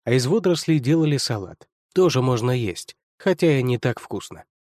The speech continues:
И постоянно в наш огород, мелькая золотистым брюхом, заходили корефены. Правда, нам так и не удалось подсмотреть, что они там едят. Корефена —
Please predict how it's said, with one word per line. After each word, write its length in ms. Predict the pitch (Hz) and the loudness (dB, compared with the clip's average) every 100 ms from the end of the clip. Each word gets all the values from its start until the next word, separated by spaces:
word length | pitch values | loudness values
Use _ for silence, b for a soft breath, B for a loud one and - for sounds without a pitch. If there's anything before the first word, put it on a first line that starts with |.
| _ _ _ - | _ _ _ -4
И 80 | 120 | -2
постоянно 680 | 135 123 127 123 151 127 113 | 0 0 0 0 0 0 0
в 40 | |
наш 240 | 127 143 | -2 -2
огород, 460 | 120 117 117 147 - | -2 -2 0 -2 -4
мелькая 480 | 101 104 - 156 143 | -6 -6 0 0 2
золотистым 680 | 123 123 117 151 - 120 110 | 0 0 0 -2 -2 -2 0
брюхом, 460 | 117 165 - 139 - _ _ | 0 0 0 -4 -6 _ _
заходили 560 | 113 135 147 143 190 175 | -2 0 2 0 2 0
корефены. 720 | 156 156 151 151 117 110 92 _ _ _ _ | 0 0 0 -2 -4 -8 -18 _ _ _ _
Правда, 360 | - 151 123 127 | 2 2 2 2
нам 240 | 123 120 | 2 0
так 240 | 117 135 127 | 0 -2 0
и 60 | |
не 100 | 120 | 0
удалось 440 | 120 117 117 143 - | 0 0 0 0 -2
подсмотреть, 680 | - - 113 113 139 127 - _ | -10 -6 -6 -2 -4 -4 -10 _
что 240 | - - 139 | -6 0 0
они 220 | 113 110 | 0 -2
там 180 | 107 98 | -4 -8
едят. 440 | 90 82 78 _ _ _ _ _ _ _ _ - | -10 -12 -16 _ _ _ _ _ _ _ _ 0
Корефена — 680 | 127 123 - 131 95 71 | 2 2 0 -4 -4 -12